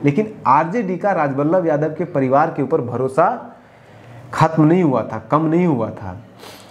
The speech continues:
पहले दो हज़ार उन्नीस के लोकसभा चुनाव में और फिर दो हज़ार बीस के बिहार विधानसभा चुनाव में राजवल्लभ यादव की पत्नी विभा देवी को आरजेडी ने फिर से टिकट दे दिया।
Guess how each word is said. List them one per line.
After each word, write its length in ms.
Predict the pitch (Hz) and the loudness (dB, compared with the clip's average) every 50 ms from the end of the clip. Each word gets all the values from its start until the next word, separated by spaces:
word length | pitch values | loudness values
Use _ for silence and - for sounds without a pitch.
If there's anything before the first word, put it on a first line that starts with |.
| - - - | -8 0 2
पहले 180 | 143 151 175 160 | 2 4 4 4
दो 120 | 147 160 | 4 4
हज़ार 240 | 170 175 175 - - 185 | 4 4 2 2 2 4
उन्नीस 260 | 165 165 185 202 202 | 6 6 6 4 2
के 120 | 202 208 | 2 2
लोकसभा 400 | 160 143 160 165 160 - 165 175 | 2 2 2 2 0 -2 -2 -2
चुनाव 380 | 175 175 170 147 143 147 156 165 | -2 -2 -2 0 2 2 0 0
में 260 | 175 202 220 220 - | -2 -6 -8 -8 -4
और 140 | - 147 143 | -4 -4 -4
फिर 500 | - - - - 226 226 160 127 101 98 | -4 -4 0 2 2 2 2 -2 -4 -2
दो 80 | 131 147 | -2 0
हज़ार 200 | 151 170 165 139 | 2 2 0 0
बीस 340 | 117 110 160 202 202 196 - | 0 0 0 0 0 0 0
के 80 | 190 | 0
बिहार 360 | 143 127 120 113 143 185 202 | 0 0 0 2 2 2 4
विधानसभा 440 | 202 175 151 160 156 147 147 143 139 | 2 2 0 0 0 -2 -2 -2 -2
चुनाव 300 | 127 135 123 117 113 113 | -2 -2 -4 -4 -2 0
में 200 | 127 151 175 190 | 0 0 -2 0
राजवल्लभ 580 | 147 123 120 120 117 127 131 143 156 160 147 135 | 0 0 0 0 0 0 0 2 2 2 2 0
यादव 220 | 127 123 127 139 | 0 0 0 0
की 160 | 139 139 - | -2 -2 -6
पत्नी 480 | 147 - - - 135 127 - 165 175 165 | -8 -4 -2 -2 -2 0 0 0 0 0
विभा 380 | 123 110 123 123 120 147 180 190 | 2 2 0 2 2 2 2 2
देवी 280 | 165 165 151 143 135 | 2 2 2 2 0
को 420 | 120 - 151 170 208 254 262 - - - - - - - 135 | 0 0 0 0 0 0 -2 -6 -12 -20 -20 -20 -4 0 2
आरजेडी 440 | 139 139 139 135 170 160 135 127 | 2 2 2 0 -2 -2 -2 -4
ने 300 | 120 135 170 214 226 - - - - - - | -6 -6 -6 -6 -6 -10 -14 -18 -18 -6 -4
फिर 120 | 135 127 | -4 -4
से 420 | - - 175 214 247 240 - - - - - | -2 0 2 2 2 0 -4 -10 -16 -10 -4
टिकट 260 | - 135 131 - 156 160 | -4 -2 2 2 0 0
दे 420 | - - - - - 147 139 135 | -2 -6 -16 -6 0 2 2 2
दिया। 280 | 110 113 104 95 92 | 2 -2 -4 -6 -8